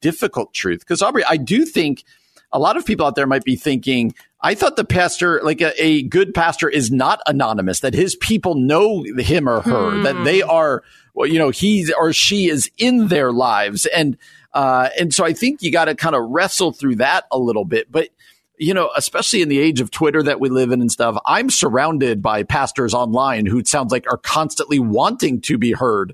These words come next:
Speaker 2: Totally.
Speaker 1: and are constantly wanting to be noticed, who constantly want a bigger platform.
Speaker 2: Yes.
Speaker 1: And it, ironically, he had a huge platform, but it feels like Eugene Peterson is constantly pushing that platform away and that
Speaker 2: Yeah.
Speaker 1: influence away.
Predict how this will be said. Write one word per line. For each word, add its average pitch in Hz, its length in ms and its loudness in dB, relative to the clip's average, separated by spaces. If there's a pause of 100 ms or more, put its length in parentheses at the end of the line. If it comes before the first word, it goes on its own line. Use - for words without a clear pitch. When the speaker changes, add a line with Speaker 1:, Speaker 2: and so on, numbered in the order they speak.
(160)
Speaker 2:
Totally. 165 300 0
Speaker 1:
and 143 100 0
are 143 100 0
constantly 170 600 -2
wanting 156 640 0
to 156 160 0
be 131 140 2
noticed, 117 420 0
who 156 100 -2
constantly 165 560 -2
want 170 540 0
a 147 140 2
bigger 127 340 0
platform. 117 540 -2
Speaker 2:
Yes. 147 540 -2
Speaker 1:
And 185 140 2
it, 185 180 -2
ironically, 160 720 2
he 147 140 2
had 196 180 2
a - 60 2
huge 135 320 -2
platform, 131 440 -2
but 147 120 0
it - 160 -8
feels 247 260 0
like 156 180 -2
Eugene 135 380 2
Peterson 185 420 0
is 107 140 -2
constantly 143 540 -2
pushing 160 400 -2
that 123 180 -2
platform 127 480 -4
away 135 540 0
and 120 100 0
that 123 200 -2
Speaker 2:
Yeah. 139 40 0
Speaker 1:
influence 127 560 -2
away. 113 540 0